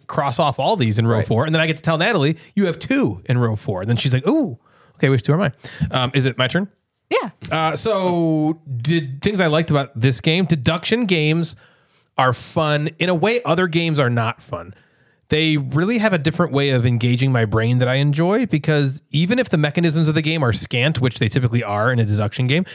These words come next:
Speaker 1: your brain is engaged the entire time, like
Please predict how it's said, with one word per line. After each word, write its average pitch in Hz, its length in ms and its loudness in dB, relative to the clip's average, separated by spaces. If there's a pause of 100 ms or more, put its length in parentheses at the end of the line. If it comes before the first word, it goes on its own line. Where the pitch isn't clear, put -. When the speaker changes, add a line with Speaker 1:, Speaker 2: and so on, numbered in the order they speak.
(200)
Speaker 1:
your 190 140 2
brain 151 300 0
is 196 120 0
engaged 185 520 0
the 156 140 2
entire 147 500 0
time, 131 480 0 (720)
like 131 240 -2